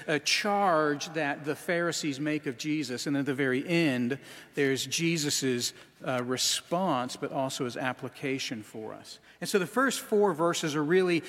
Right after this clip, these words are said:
a, a setup. Mark tells us that the Pharisees had gathered to him with some of the scribes. So there's a body of individuals in verse one, but they also, they come up from Jerusalem, right? So they have some notoriety.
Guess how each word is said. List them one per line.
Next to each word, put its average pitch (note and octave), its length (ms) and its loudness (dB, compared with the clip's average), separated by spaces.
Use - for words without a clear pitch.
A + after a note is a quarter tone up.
a, D#3+ 160 0
a D#3 80 2
setup. - 720 -2
Mark D3+ 300 0
tells D3 420 0
us C#3+ 140 -2
that - 180 -4
the D3 80 2
Pharisees E3 720 2
had D3 200 2
gathered E3 520 4
to D#3 120 2
him D3 340 2
with C#3 140 2
some D#3 220 0
of D3 60 -2
the C3+ 100 -2
scribes. D#3 880 -2
So - 160 -6
there's C3+ 180 -2
a C#3 40 -2
body D3 500 2
of C3+ 100 0
individuals C3 680 0
in B2+ 80 0
verse A#2+ 320 -4
one, C3+ 540 -2
but F3 140 0
they E3 100 2
also, G#3 360 2
they D#3+ 120 4
come F#3+ 320 -2
up F#3+ 100 -4
from D#3+ 220 -2
Jerusalem, C#3+ 720 -2
right? C3+ 160 -6
So - 100 -8
they C#3+ 80 -4
have D#3 280 -6
some C#3+ 360 -4
notoriety. B2+ 1000 -4